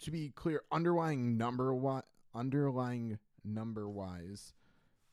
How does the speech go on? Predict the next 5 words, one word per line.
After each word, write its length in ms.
these 560
teams 360
are 240
not 260
dissimilar. 720